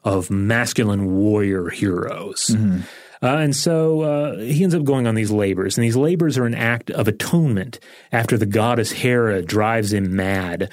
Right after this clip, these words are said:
Speaker 1: resulting in the murder of his own children. And these labors were assigned to him by his nemes-,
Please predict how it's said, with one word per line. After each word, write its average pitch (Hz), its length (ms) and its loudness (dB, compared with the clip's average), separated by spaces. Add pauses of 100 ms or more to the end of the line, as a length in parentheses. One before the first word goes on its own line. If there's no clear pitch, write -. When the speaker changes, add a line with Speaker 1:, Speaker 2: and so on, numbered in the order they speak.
(160)
Speaker 1:
resulting 107 600 2
in 95 100 -2
the 92 60 -2
murder 101 460 2
of 90 80 -2
his 92 120 0
own 92 200 -2
children. 113 600 -2 (520)
And 110 140 2
these 123 200 2
labors 117 480 2
were 101 100 2
assigned 101 520 0
to 104 160 0
him 95 340 -2
by 92 320 0
his 98 260 -2
nemes-, 95 540 -2